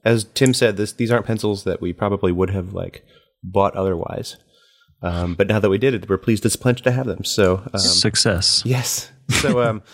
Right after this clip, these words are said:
Speaker 1: <laughs> we'll, uh, we'll try to bring you, um, at least every episode. We have another couple lined up after this. Um, just some interesting pencils to try out,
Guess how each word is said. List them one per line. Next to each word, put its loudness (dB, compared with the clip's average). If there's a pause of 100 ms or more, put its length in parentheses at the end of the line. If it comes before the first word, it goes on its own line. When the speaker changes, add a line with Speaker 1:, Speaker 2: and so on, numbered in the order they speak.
(120)
Speaker 1:
<laughs> -10
we'll, 4
uh, 2
we'll -4
try 2
to 2
bring 2
you, 0
um, -6 (1120)
at 0
least -2
every 4
episode. -2
We -4
have -4
another -4
couple -6
lined -6
up -8
after -8
this. -10
Um, -4 (540)
just -4
some 2
interesting 0
pencils 0
to -6
try 0
out, 2